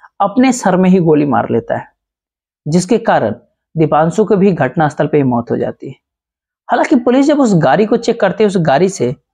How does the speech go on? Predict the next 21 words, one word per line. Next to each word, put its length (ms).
कोई 200
भी 140
सुसाइड 420
लेटर 360
नहीं 180
मिलता 400
है, 80
लेकिन 360
दोनों 300
का 120
जब 200
पोस्टमार्टम 500
रिपोर्ट 480
आता 280
है 180
तो 100
पता 260
चलता 300
है 80
कि 140
जिस 500